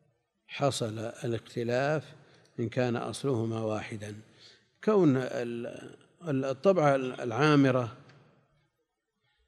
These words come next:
عند مقابلتي للطبعة العامرة باليونينية، أنا ما أدري ما يقصد باليونينية، هي الخ-، نسخة اليونيني التي،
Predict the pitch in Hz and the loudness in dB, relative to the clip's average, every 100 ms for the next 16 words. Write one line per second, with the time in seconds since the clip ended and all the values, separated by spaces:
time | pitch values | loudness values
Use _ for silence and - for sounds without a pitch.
0 | - 117 120 123 - 131 139 147 127 127 | -8 -2 0 0 2 2 2 2 0 0
1 | 117 - 147 131 123 131 120 127 117 110 | -2 0 0 0 -2 -4 -2 -2 -2 -2
2 | 104 107 156 165 165 160 143 131 120 110 | -4 0 2 6 8 10 8 4 0 -2
3 | 107 110 - _ _ _ 131 147 170 147 | -6 -10 -16 _ _ _ -2 2 2 2
4 | 131 135 143 143 - 139 120 123 131 123 | 2 2 2 0 -2 -4 -2 -2 0 0
5 | 113 110 117 120 104 120 113 - - _ | 0 -2 -4 -4 -6 -6 -6 -10 -20 _
6 | - _ _ 127 143 - 127 120 113 113 | -20 _ _ 2 2 2 0 0 0 0
7 | 117 135 123 107 117 117 110 110 117 110 | 0 0 0 -2 -6 -8 -8 -6 -6 -8